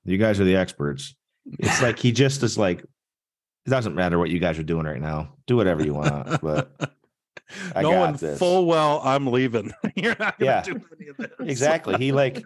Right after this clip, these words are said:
Speaker 2: <laughs> But he
Speaker 1: doesn't
Speaker 2: doesn't
Speaker 1: cause
Speaker 2: fight
Speaker 1: any
Speaker 2: with them. He's
Speaker 1: friction.
Speaker 2: not gonna
Speaker 1: Nope.
Speaker 2: argue with them.
Speaker 1: He just says, "Eh, whatever you guys think. You're the expert." Just to
Speaker 2: <laughs>
Speaker 1: brush him off and get him away.
Speaker 2: <laughs> Yeah.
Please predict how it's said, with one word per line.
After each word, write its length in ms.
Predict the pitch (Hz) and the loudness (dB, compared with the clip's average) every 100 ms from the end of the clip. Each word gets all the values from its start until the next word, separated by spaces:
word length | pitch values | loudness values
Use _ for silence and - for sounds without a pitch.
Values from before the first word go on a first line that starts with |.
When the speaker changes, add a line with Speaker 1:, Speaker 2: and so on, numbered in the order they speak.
| _ _ | _ _
Speaker 2:
<laughs> 140 | _ | _
But 200 | - 151 | 0 2
he 40 | |
Speaker 1:
doesn't 0 | |
Speaker 2:
doesn't 220 | 226 240 240 | 4 2 2
Speaker 1:
cause 160 | 165 | 2
Speaker 2:
fight 160 | 180 180 | 2 2
Speaker 1:
any 80 | 165 | 2
Speaker 2:
with 80 | 160 | 2
them. 100 | 165 | 2
He's 80 | 165 | 2
Speaker 1:
friction. 200 | 160 160 | 0 2
Speaker 2:
not 160 | 196 202 | 0 2
gonna 80 | 175 | 2
Speaker 1:
Nope. 40 | |
Speaker 2:
argue 320 | 165 165 147 143 | 2 2 0 0
with 160 | 143 | 0
them. 140 | 165 - _ _ _ | -4 -6 _ _ _
Speaker 1:
He 120 | - 131 | -2 0
just 240 | 151 139 | 0 2
says, 240 | 143 139 | 2 2
"Eh, 260 | 190 185 170 - | 2 0 0 -6
whatever 300 | 175 160 156 | -4 0 0
you 100 | 160 | 2
guys 240 | 139 135 | 0 -2
think. 220 | 95 92 | -4 -6
You're 80 | 110 | -2
the 80 | 113 | 2
expert." 560 | 85 80 - 82 82 - | 2 0 -2 -2 -4 -4
Just 200 | 104 104 | -2 0
to 100 | 110 - - | -2 -4 -18
Speaker 2:
<laughs> 180 | - - | -8 0
Speaker 1:
brush 240 | 110 98 | 0 2
him 100 | 107 | 2
off 200 | 95 98 | 2 0
and 80 | 95 | -2
get 100 | 90 | -2
him 80 | 98 | -2
away. 440 | 101 73 73 71 - _ | -2 -2 -4 -6 -12 _
Speaker 2:
<laughs> 160 | 117 - | -12 -10
Yeah. 140 | 135 | -10